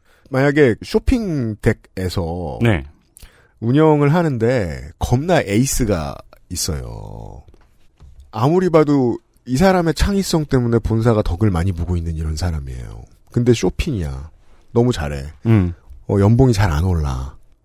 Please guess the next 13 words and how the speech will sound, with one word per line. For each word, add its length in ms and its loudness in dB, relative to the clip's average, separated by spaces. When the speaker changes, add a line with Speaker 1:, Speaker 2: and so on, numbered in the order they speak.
Speaker 1:
구글에서 460 0
데리고 280 0
가든. 380 -6
Speaker 2:
그렇죠. 420 -2
Speaker 1:
그럼 220 -2
뭐 160 2
요새 320 2
저 180 0
한참 520 -2
폭발적으로 500 0
많이 160 2
늘어나고 400 0
있는 300 -2